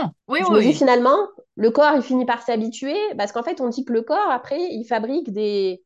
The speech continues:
Speaker 2: alors, j'ai, j'ai pas les termes, j'aurais peut-être dû prendre des notes avant, en plus, euh... mais bon. Le corps développe des, des, des, des espèces d'anticorps ou des, des, des, enfin, il développe des processus biologiques. Après, je vous laisse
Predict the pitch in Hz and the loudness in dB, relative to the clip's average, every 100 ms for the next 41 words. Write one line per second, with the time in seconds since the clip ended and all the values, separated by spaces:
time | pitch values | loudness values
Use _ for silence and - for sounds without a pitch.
0 | _ 196 202 214 220 196 220 262 254 - | _ -4 -4 -6 -8 -6 -2 -2 -2 -4
1 | 214 202 190 208 214 214 214 240 233 _ | -4 -6 -10 -10 -8 -6 -6 -8 -12 _
2 | - 254 247 220 220 233 220 208 226 202 | -8 -4 -2 -2 -2 -2 -4 -4 -4 -6
3 | 202 226 214 196 185 175 175 165 165 _ | -10 -18 -8 -4 -2 -2 -4 -6 -10 _
4 | _ _ - 190 196 170 - _ _ _ | _ _ -6 -2 -2 -4 -10 _ _ _
5 | _ 190 208 277 311 269 247 220 254 320 | _ -2 4 6 6 4 4 4 2 0
6 | - _ 190 202 208 202 190 196 196 185 | -12 _ -10 -4 -2 -4 -4 -6 -4 -4
7 | 185 180 180 180 175 175 _ _ _ 185 | -4 -4 -4 -4 -8 -10 _ _ _ -2
8 | 202 214 220 226 233 247 285 311 277 269 | 0 2 4 4 4 2 0 4 6 6
9 | 269 233 214 208 202 202 196 208 180 196 | 6 4 2 0 -2 -2 -2 -2 -2 -2
10 | 190 180 185 185 190 208 208 214 294 339 | -2 -4 -4 -4 -6 -4 -2 0 0 0
11 | 247 240 269 269 269 285 220 240 240 214 | 0 -2 -4 -4 -4 -2 0 0 0 -2
12 | 302 - - 226 208 190 202 208 | -6 -8 -4 -6 -4 -6 -6 -6